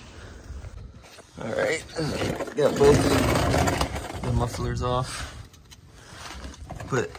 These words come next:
this side's not gonna use anything since it's a single exit, so it's gonna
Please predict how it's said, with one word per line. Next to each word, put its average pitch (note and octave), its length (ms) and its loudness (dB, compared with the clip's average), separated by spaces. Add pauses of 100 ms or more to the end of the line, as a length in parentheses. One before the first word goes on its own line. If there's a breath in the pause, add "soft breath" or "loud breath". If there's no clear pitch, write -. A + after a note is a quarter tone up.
this D3 200 4
side's B2 300 6
not A2+ 160 4
gonna A2+ 140 2
use A2+ 240 4
anything A2 340 2
since - 240 -2
it's - 140 -2
a - 80 -4
single - 340 0
exit, - 380 2
so - 180 -2
it's - 140 -6
gonna D#2+ 280 -4